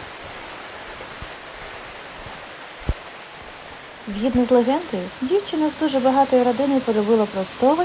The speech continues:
сільського хлопця. Закохані таємно зустрічалися біля підніжжя гори Гемба.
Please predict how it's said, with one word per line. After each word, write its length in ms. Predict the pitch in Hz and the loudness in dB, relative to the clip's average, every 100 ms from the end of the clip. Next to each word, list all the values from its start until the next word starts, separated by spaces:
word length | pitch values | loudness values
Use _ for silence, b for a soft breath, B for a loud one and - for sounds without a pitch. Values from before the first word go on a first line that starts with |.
| - | 0
сільського 480 | 330 - 262 247 233 | -4 2 2 4 2
хлопця. 420 | 208 185 - - - - - - - - | 4 2 2 -10 -10 -12 -12 -12 -12 0
Закохані 480 | 330 359 349 349 349 | 6 6 6 4 4
таємно 400 | 339 330 330 320 | 2 2 4 4
зустрічалися 720 | 311 - 277 311 311 302 302 | 2 -2 -2 6 6 6 2
біля 220 | 277 277 | 4 2
підніжжя 460 | 285 262 269 262 262 | 2 2 2 4 6
гори 200 | 262 262 | 8 8
Гемба. 400 | 247 233 180 | 6 4 2